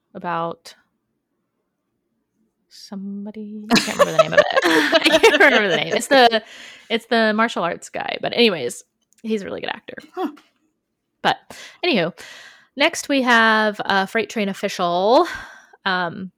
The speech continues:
Speaker 1: this one's, oh my God, another one of those timeline ones. They really get me.
Speaker 2: Mm-hmm.
Speaker 1: Okay. We are closer in time to the life of Cleopatra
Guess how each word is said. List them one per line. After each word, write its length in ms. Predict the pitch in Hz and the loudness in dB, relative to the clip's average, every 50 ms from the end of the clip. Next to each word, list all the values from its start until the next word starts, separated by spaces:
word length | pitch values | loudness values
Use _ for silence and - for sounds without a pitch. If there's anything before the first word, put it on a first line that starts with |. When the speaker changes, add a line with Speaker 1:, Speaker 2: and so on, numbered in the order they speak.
| _ _ _ - | _ _ _ -6
Speaker 1:
this 160 | 214 208 - | -6 -4 -4
one's, 240 | 202 185 175 - - - | -4 -6 -6 -10 -12 -12
oh 60 | 190 | -10
my 80 | 175 | -8
God, 140 | - 190 - - | -6 -6 -4 -4
another 220 | 190 202 202 214 | -4 -4 -2 -2
one 100 | 214 208 | -2 -2
of 60 | 196 | -2
those 140 | 180 170 - | -2 -4 -6
timeline 420 | - - 170 160 156 156 156 156 | -8 -8 -8 -8 -6 -6 -8 -8
ones. 260 | 160 156 151 156 160 - | -8 -10 -12 -12 -12 -10
They 120 | 175 170 | -10 -8
really 180 | 190 208 190 175 | -6 -4 -4 -4
get 180 | 170 180 175 | -6 -6 -8
me. 120 | - 170 170 | -6 -8 -8
Speaker 2:
Mm-hmm. 640 | 202 196 196 196 196 196 196 196 196 202 208 208 _ _ _ _ _ _ _ _ - - - - - - - - | -6 -6 -6 -6 -6 -8 -8 -8 -8 -10 -10 -12 _ _ _ _ _ _ _ _ -20 -20 -20 -20 -20 -16 -8 -4
Speaker 1:
Okay. 300 | - 214 180 - - 196 _ _ _ _ _ _ _ _ _ | -4 -2 -2 -4 -6 -10 _ _ _ _ _ _ _ _ _
We 420 | - 190 175 202 240 277 320 339 - | -12 -8 -4 -2 2 2 2 2 2
are 180 | - 269 277 | 2 0 -2
closer 600 | 277 - - 226 202 202 202 - - - - - | -2 -4 -2 0 0 0 -2 -4 -8 -6 -6 -6
in 240 | - - - 190 202 | -4 -4 -4 -4 -6
time 640 | - - - 214 196 160 147 - - - - 196 - _ _ _ _ _ _ _ _ - | -6 -8 -6 -6 -4 -4 -6 -8 -10 -10 -12 -12 -14 _ _ _ _ _ _ _ _ -12
to 160 | - - 208 | -6 -6 -4
the 100 | 190 175 | -4 -4
life 240 | 175 170 175 208 - | -4 -4 -4 -4 -4
of 140 | 214 196 - | -6 -8 -8
Cleopatra 880 | - - 226 202 180 - - - - - - - - - - 214 208 | -8 -6 -4 -4 -4 -6 -10 -14 -14 -14 -14 -12 -10 -10 -10 -10 -10